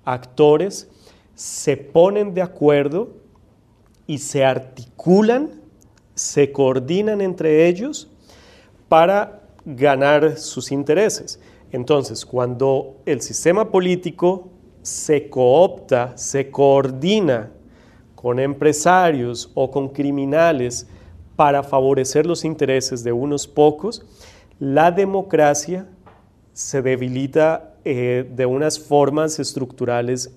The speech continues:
muy graves. Y por eso tienes entonces democracia formal, es decir, procesos electorales en los que las decisiones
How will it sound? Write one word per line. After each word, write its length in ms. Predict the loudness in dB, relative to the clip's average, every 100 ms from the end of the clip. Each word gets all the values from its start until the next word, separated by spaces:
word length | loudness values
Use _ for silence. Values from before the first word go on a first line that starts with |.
| -14
muy 480 | -10 2 4 4
graves. 520 | 4 2 2 0 -12 -20 _ _ _
Y 80 | -10
por 220 | 2 4
eso 320 | 4 2 -2 -4
tienes 440 | 0 2 2 -2
entonces 760 | -6 -2 -2 -2 -4 -6 -8 -6
democracia 680 | -6 -4 -4 2 2 0 -4
formal, 580 | -2 -2 0 0 -2 -8
es 160 | -10 -4
decir, 400 | -4 -4 -6 -2
procesos 720 | -4 -2 -2 -2 -2 -4 -4
electorales 840 | 0 2 0 0 2 4 2 -2 -8 -20 -20 -20 _
en 160 | 2 4
los 160 | 2
que 120 | 0
las 180 | 0 0
decisiones 920 | 0 0 -6 -2 2 2 0 -2 -8